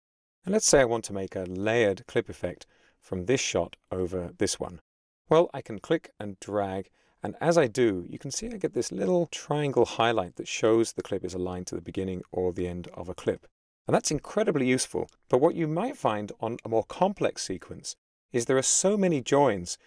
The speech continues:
for a clip to connect to that it becomes difficult to line up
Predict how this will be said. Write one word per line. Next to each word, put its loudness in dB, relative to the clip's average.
for 4
a 6
clip 0
to 2
connect 0
to -6
that 6
it -2
becomes -2
difficult 2
to -4
line 0
up -6